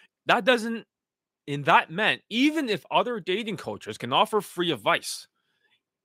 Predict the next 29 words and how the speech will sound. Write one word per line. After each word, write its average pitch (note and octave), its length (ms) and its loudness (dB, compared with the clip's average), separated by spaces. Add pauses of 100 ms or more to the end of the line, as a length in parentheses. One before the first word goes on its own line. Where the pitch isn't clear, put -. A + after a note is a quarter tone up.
it B2+ 200 -4
doesn't G3+ 420 2
mean E3 400 -2
it D3 160 0
will C#3+ 200 0
work. C#3 460 0 (1600)
Now, B2 80 2
I'll C3+ 60 2
tell F3+ 260 4
you F3 140 2
why, D3 280 6
because C3 460 -4 (400)
they E3 120 4
might A#3+ 220 6
have C4 200 4
to G#3+ 80 0
do E3+ 300 -2
it D#3 140 0 (320)
since A#3 340 -4
they G#3 300 0 (100)
need F3 260 0
more E3+ 220 2
late C#3 240 -2
testimonials. B2 920 -6 (2500)
My D3+ 200 4
advice F3+ 400 2
is C3+ 100 -6
so F#3 280 2
accurate D3+ 480 2